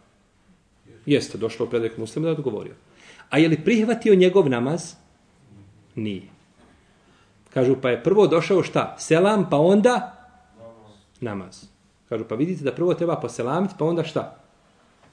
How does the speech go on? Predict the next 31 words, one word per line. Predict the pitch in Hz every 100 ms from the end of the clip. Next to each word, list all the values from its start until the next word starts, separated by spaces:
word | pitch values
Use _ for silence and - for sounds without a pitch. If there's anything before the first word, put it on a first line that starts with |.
| _ _
Klanjati. | - 117 110
Ovo | 190
je, | 254 170
ovo | 214
je, | 254 190 - - - -
ovo | 160 233
je | 202 180 -
krajnje | 190 208 240 262 262 233 -
precizno | 233 233 202 165
shvatanje | 165 185 175 135 113
hadisa. | 110 101 98 - - _ _ _ _ _ _ _ _ _ _ -
Iako | 220 220
nije | 180 147
ispravno. | 110 - 92 92 _ _ _ _
Iako | 160 156 147
nije | 143
ispravno, | 139 147 185 180
no | 143
međutim, | 123 135 151 147
zaista | 120 185 180 147
ukazuje, | 135 147 156
znači, | 127 147 151
koliko | - 190 190 180
su | 151
islamski | 147 156 - 151
učenjaci, | 151 147 131 120
znači, | 127 123 180 170 - - -
e, | -
mogli | 120 185 180 143
da, | 143
da | 123 127 - -